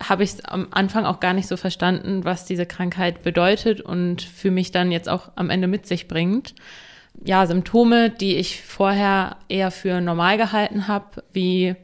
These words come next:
schwere Beine am Ende des Tages, nicht lang stehen können, ein ziehender Schmerz, ähm, das habe ich damals ja eher als selbstverständlich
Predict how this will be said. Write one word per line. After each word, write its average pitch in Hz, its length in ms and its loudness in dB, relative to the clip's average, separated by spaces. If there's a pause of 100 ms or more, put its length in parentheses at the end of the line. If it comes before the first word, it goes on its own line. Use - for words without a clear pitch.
(160)
schwere 190 320 0
Beine 190 280 2
am 190 80 2
Ende 196 240 0
des 185 160 -4
Tages, 190 560 2
nicht 208 180 -4
lang 202 180 0
stehen 196 440 2
können, 180 460 -4 (640)
ein 190 200 4
ziehender 226 440 6
Schmerz, 202 840 2
ähm, 180 260 -2
das 170 200 -6
habe 190 100 0
ich - 180 -6
damals 196 600 2 (420)
ja 170 300 0
eher 202 140 4
als 190 160 0
selbstverständlich 202 720 0